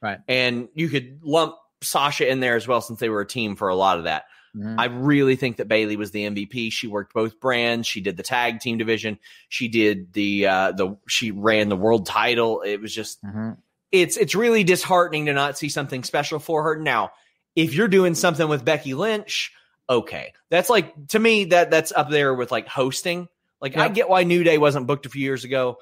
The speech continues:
Speaker 2: They were hosting.
Speaker 1: Yep.
Speaker 2: Alexa Bliss, she hosted. If Ba-, if she's doing something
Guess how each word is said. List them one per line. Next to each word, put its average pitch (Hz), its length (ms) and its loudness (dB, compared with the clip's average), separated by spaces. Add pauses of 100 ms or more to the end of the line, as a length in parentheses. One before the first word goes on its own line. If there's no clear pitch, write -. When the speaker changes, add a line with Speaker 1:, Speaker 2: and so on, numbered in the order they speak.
(200)
Speaker 2:
They 135 160 2
were 120 140 -2
hosting. 110 560 -2 (160)
Speaker 1:
Yep. 143 120 0
Speaker 2:
Alexa 147 300 0
Bliss, 123 480 0
she - 260 -4
hosted. 123 520 0 (420)
If 170 320 4
Ba-, 165 640 0
if 156 160 0 (320)
she's 262 400 -4
doing 233 300 0
something 233 640 -2